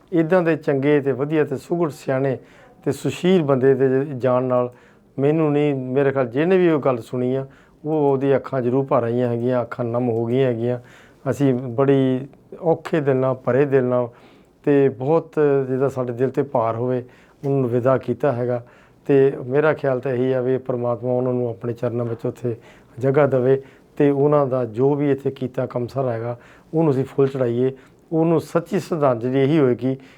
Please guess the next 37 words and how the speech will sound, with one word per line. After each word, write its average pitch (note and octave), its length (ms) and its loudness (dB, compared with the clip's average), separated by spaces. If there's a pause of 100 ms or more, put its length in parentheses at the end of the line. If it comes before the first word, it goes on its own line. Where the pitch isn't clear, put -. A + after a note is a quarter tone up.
(140)
ਕਿ C#3 120 2
ਜੋ D#3 340 2
ਅੱਜ C#3 80 0
ਤੱਕ C#3 120 -2
ਉਹਨਾਂ C3+ 200 0
ਨੇ B2 80 -4
ਲਿਖਿਆ B2+ 300 -2
ਹੈਗਾ, B2+ 200 -2
ਜੋ A#2+ 240 0
ਉਹ C#3+ 220 2
ਲਿਖਦੇ A#2+ 380 -2
ਰਹੇ C3+ 220 0
ਆ, A#2+ 120 -2 (440)
ਜੋ C#3+ 160 4
ਉਹਨਾਂ D3+ 140 4
ਦੇ C#3 80 0
ਵਿਚਾਰ B2+ 360 0
ਸੀਗੇ, B2+ 340 -4
ਜੋ B2+ 200 -2
ਉਹਨਾਂ C#3+ 180 0
ਦੀ C3 60 -2
ਸਾਂਝਾਂ D3+ 380 -4
ਸਾਡੇ A#2+ 200 -6
ਨਾਲ B2+ 140 -4
ਸੀਗੀਆਂ, A#2+ 300 -8 (440)
ਉਹਨਾਂ F3 180 2
ਨੂੰ D3+ 100 2
ਅਸੀਂ C3+ 200 -2 (220)
ਪੂਰਾ F3 340 0
ਸਿਰ D3+ 360 -4
ਧੜ D3 220 0
ਦੀ B2+ 260 -2 (380)
ਬਾਜੀ C3 320 0
ਲਾ C3 140 0
ਕੇ C3 240 -2
ਉਹ, D#3 180 -10
ਉਹਨੂੰ, C#3 440 -4